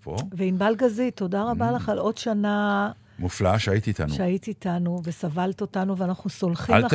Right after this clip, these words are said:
Speaker 2: על הכל.
Speaker 1: תשליכנו, <laughs> אל תשליכינו
Speaker 2: אנחנו
Speaker 1: לעת זקנה.
Speaker 2: סולחים לך על הכל.
Speaker 1: אה, וואו, מה?
Speaker 2: ולכם, מאזינים שלנו.
Speaker 1: אה, תשארו, תהיו איתנו לשנה הבאה, אנחנו מבטיחים להיות,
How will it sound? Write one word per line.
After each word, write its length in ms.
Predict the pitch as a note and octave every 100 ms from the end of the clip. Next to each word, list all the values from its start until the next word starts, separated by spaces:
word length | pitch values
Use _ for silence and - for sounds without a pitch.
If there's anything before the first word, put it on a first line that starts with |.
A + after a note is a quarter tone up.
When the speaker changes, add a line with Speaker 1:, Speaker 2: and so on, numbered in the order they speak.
| A3
Speaker 2:
על 100 | G3
הכל. 100 | A#2+
Speaker 1:
תשליכנו, 540 | G#3+ G3+ F#3+ B2+ G2+ G2+ - -
<laughs> 300 | - - D5
אל 120 | B2
תשליכינו 920 | - E3 - D3 - D3+ D3 B2+ F#2+ E2+ G#2 - -
Speaker 2:
אנחנו 140 | G2
Speaker 1:
לעת 200 | G2 A2
זקנה. 200 | G2 A2+
Speaker 2:
סולחים 400 | G2 G2+ F2 A#3+
לך 200 | B3+ -
על 120 | G#3+ F#3+
הכל. 360 | - - D#3+ D#3+ - - - - - - -
Speaker 1:
אה, 520 | E2 F2+ F2+ F#2 F2+ F2
וואו, 260 | E2+ G2+ A3
מה? 60 |
Speaker 2:
ולכם, 340 | F3 B3+ E4+ D#4 G#3+
מאזינים 520 | G3 G3 F#3+ G#3+ B3+
שלנו. 480 | C4+ D4 A#3+ G#3 E3+ - - -
Speaker 1:
אה, 180 | F#2+
תשארו, 480 | G2 - A#2+ A2 D3
תהיו 240 | - B2+ D#3
איתנו 340 | F#3+ F#3 E3+
לשנה 760 | B2 G#2 G2 F#2 F2+ G2 G#2+
הבאה, 180 | C3 C#3+
אנחנו 340 | B2 G#2+ G#2 G#2
מבטיחים 460 | G2+ - G#2+ E3
להיות, 480 | C#3+ G#2 A2+ - -